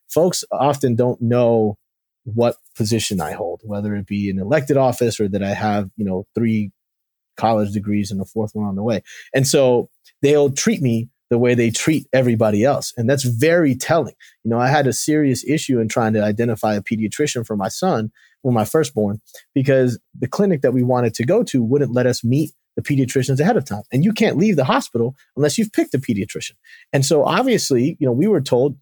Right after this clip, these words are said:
this is a marketplace. You can choose a doctor, but you can only choose a doctor if you can meet the <laughs> doctors. And this particular clinic,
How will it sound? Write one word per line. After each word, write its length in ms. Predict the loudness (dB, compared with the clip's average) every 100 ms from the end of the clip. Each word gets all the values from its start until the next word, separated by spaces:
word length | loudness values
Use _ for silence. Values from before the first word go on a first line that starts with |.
| -4
this 160 | -2 0
is 100 | 0
a 60 |
marketplace. 680 | 2 0 0 -4 -4 -4 -2
You 100 | -2
can 280 | 0 0 -2 -6 _
choose 320 | 0 2 4
a 60 | 2
doctor, 480 | 2 -2 -4 -12 -20 _ _
but 100 | 0
you 100 | 0
can 100 | 2
only 180 | 2 2
choose 200 | 2 2
a 60 | 2
doctor 420 | 4 2 2 0
if 100 | 0
you 100 | 0
can 200 | 0 2
meet 260 | 2 0 -4
the 80 | -4
<laughs> 220 | -2 -2
doctors. 400 | -2 0 0 -2 -8 -18 -6
And 420 | 0 4 4 2 0
this 240 | 0 0
particular 640 | 0 -4 0 0 2 2 2
clinic, 480 | 0 0 2 0